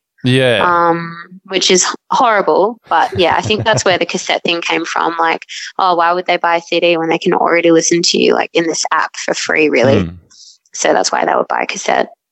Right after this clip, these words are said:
Speaker 1: Fair enough. And, uh, yeah, so is there roughly, do you know roughly when the E P is gonna come out at this stage, or is that a trade secret?
Speaker 2: Well, I reckon I'm, I reckon I'm, like, gonna, gonna say May. We've just gotta bring out the Bad Faith single,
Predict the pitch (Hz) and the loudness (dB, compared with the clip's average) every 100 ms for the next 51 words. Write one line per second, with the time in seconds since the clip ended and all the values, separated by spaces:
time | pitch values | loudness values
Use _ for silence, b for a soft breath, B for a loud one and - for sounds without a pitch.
0 | _ - _ 107 87 90 87 - 127 117 | _ -20 _ -4 -2 -2 -6 -2 -2 0
1 | 120 120 120 117 139 107 - 117 98 120 | 2 2 0 0 -2 0 2 0 0 -4
2 | 104 127 113 107 - 110 98 92 107 98 | -2 0 0 0 0 0 0 0 0 2
3 | 98 - 95 85 85 90 82 - 90 87 | 0 0 -2 -2 -2 0 0 0 -2 -2
4 | 80 - 85 82 80 90 - 101 110 98 | -4 -2 -2 -2 -4 -4 -2 0 0 0
5 | 95 85 85 78 78 B B - - - | 2 2 0 -2 -4 B B -4 -2 -2
6 | - - - - - - - - - - | -4 -2 -2 -2 -4 -6 -6 -4 -6 -6
7 | b b - 269 339 392 427 508 508 440 | b b -4 0 4 2 2 0 2 2
8 | 320 220 - 233 247 254 285 277 233 208 | 2 -2 -2 2 2 2 4 4 6 6
9 | 185 180 156 - _ - 190 202 180 175 | 4 2 -2 -8 _ -12 -2 0 2 2
10 | 170 170 160 - - _ _ _ 202 185 | 4 2 2 -2 -10 _ _ _ -4 2
11 | 185 208 - 240 202 175 165 87 - 247 | 4 4 2 2 2 2 0 -2 -2 -4
12 | - _ _ 64 64 - 196 202 233 - | -8 _ _ -8 -8 -4 0 2 2 2
13 | 240 220 190 175 - 175 156 165 170 170 | 2 2 2 2 0 -2 -2 0 -2 -4
14 | - - 180 180 156 180 254 | -6 -2 0 2 4 4 2